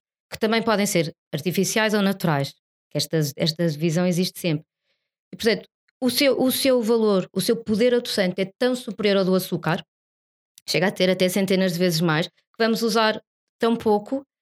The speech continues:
que acaba por não, não somar calorias. Dentro destes não calóricos temos, por exemplo, a sacarina, a sucralose e a stevia, que realmente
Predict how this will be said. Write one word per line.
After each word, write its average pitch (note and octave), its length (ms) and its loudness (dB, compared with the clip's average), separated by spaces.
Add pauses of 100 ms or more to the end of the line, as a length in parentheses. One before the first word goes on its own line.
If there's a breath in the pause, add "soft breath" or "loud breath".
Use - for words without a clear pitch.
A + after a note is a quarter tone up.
(240)
que B3+ 600 2
acaba A#3 300 0
por A#3 160 -4
não, A3 580 0
não B3 200 2
somar A#3 500 0
calorias. G#3 540 2
Dentro A#3+ 360 0
destes A3 300 0
não G#3 240 2
calóricos E3+ 640 0
temos, F3+ 260 -2
por - 100 -6
exemplo, E3 220 0
a E3+ 40 0
sacarina, F3+ 760 0 (460)
a F3+ 80 0
sucralose F#3+ 760 0 (260)
e A3 180 2
a A3 60 0
stevia, G3 580 0
que - 260 -18
realmente F#3+ 380 0